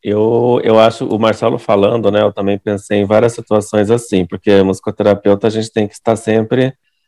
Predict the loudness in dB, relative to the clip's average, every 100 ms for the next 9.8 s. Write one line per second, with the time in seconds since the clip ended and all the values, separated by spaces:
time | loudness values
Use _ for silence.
0 | _ _ _ 0 0 2 2 2 2 2
1 | 0 0 0 0 -2 -2 -2 -2 0 -2
2 | -2 -2 -2 -6 _ -10 -4 -4 -2 -2
3 | 0 -2 -2 -2 -2 -4 -6 -2 2 2
4 | 2 -2 -6 -6 -2 0 0 0 -2 0
5 | 0 2 2 0 0 -2 -2 -4 -4 -4
6 | -2 0 4 4 2 0 _ _ _ _
7 | _ -2 4 4 4 4 2 4 4 6
8 | 6 6 4 2 2 2 0 2 2 4
9 | 0 0 -4 -6 -4 0 0